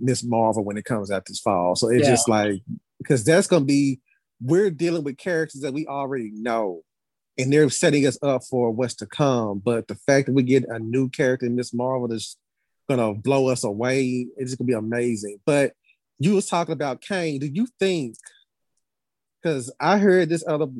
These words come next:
Speaker 1: other places that there's certain Easter eggs in the first two episodes that look like they're finna set up Kang's arrival. Do you think he's gonna make his first appearance in, um, Loki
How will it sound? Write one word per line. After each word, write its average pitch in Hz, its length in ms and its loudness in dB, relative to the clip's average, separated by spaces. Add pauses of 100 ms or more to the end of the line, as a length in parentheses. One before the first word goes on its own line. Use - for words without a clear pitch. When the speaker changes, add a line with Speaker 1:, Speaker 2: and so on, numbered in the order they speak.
(180)
Speaker 1:
other 156 180 2
places 123 460 -4
that 120 300 -2 (440)
there's 135 200 2
certain 165 400 2
Easter 156 340 -2
eggs 131 440 0 (100)
in 131 260 -2
the 117 120 -6
first 127 340 -4
two 127 140 -4
episodes 110 760 -4
that 113 280 0 (260)
look 143 200 0
like 123 240 0
they're 127 80 -2
finna 110 260 -6
set 135 260 -2
up 113 180 -4
Kang's 123 420 -2
arrival. 127 520 -2 (300)
Do 165 80 2
you 156 180 0
think 170 280 0
he's 165 160 0
gonna 156 160 -2
make 147 240 -2
his 143 120 -6
first 135 280 -4
appearance 127 580 -6
in, 123 540 -4 (120)
um, 104 920 -6 (1160)
Loki 127 800 2